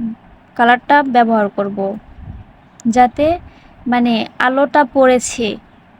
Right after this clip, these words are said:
মাটির গায়ে আলো পড়েছে, এটা ভালোভাবে বোঝা যায়। এর সাথে আরেকটা কথা বলি, আমি অনেক কষ্ট করে ভিডিও বানাই, অবশ্যই লাইক, কমেন্ট ও শেয়ার করে পাশে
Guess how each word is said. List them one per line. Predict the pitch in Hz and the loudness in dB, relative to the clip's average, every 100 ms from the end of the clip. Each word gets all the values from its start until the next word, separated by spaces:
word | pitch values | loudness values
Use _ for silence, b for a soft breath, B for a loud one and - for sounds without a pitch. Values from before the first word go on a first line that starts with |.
| - | -6
মাটির | 233 226 262 262 | -2 0 0 2
গায়ে | 269 269 - | 2 2 0
আলো | 247 254 | 0 0
পড়েছে, | 269 262 254 - 302 - | 0 -2 -2 -4 -4 -2
এটা | 226 262 | 0 0
ভালোভাবে | 240 233 240 254 277 | 2 -2 -2 0 -2
বোঝা | 233 240 220 233 208 | 0 -2 -2 -2 -4
যায়। | 226 202 208 - - - _ - - _ - - - - | -4 -10 -14 -20 -20 -20 _ -20 -20 _ -20 -20 -20 -6
এর | 240 - | -6 -2
সাথে | 269 - 294 | -4 0 2
আরেকটা | 269 269 294 285 | 4 2 -4 -2
কথা | 285 285 285 | -2 -2 -2
বলি, | 294 277 285 311 339 B B B B - - | 0 0 0 -2 -6 B B B B -8 -4
আমি | 247 277 | 0 2
অনেক | 262 277 262 | 2 0 -2
কষ্ট | 262 254 - 269 | -4 -6 -4 -4
করে | 269 269 277 | -2 -2 0
ভিডিও | 233 214 233 240 | -2 0 0 2
বানাই, | 233 233 240 254 302 330 - - - _ - | 2 0 0 0 -2 -4 -14 -20 -20 _ -4
অবশ্যই | 233 269 277 302 285 | 0 0 -2 -2 0
লাইক, | 247 220 233 - | 2 0 -2 -2
কমেন্ট | 254 247 254 254 - | 0 0 0 -4 -6
ও | 240 233 | -6 -6
শেয়ার | - 240 233 | -2 -2 -2
করে | 233 233 | -2 -4
পাশে | 226 220 | -4 -6